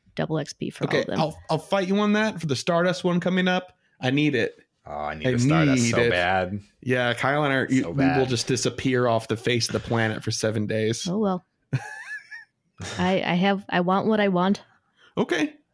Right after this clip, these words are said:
Speaker 2: I'm not gonna fault you for it, but I think you're so close to forty-eight, you'll be singing a different tune very soon.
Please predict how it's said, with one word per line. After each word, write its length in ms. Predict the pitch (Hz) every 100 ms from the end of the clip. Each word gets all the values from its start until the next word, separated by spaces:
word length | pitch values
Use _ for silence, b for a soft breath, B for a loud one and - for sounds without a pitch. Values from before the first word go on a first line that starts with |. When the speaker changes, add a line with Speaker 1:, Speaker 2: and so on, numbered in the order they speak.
| _ 190
Speaker 2:
I'm 60 |
not 100 | 226
gonna 160 | 208 165
fault 320 | - 165 147
you 80 | 123
for 280 | - 127 117
it, 120 | -
but 340 | 127 165 135 - b b b -
I 60 | 139
think 260 | 180 165
you're 120 | 151
so 280 | 156 - 160
close 300 | 160 175 170
to 100 | -
forty-eight, 480 | 135 - 147 165 135
you'll 120 | 139 135
be 80 | 127
singing 320 | - 147 131
a 60 |
different 440 | 131 143 143 160 -
tune 340 | 131 135 139
very 300 | 131 127 127
soon. 540 | 120 - 113 82 82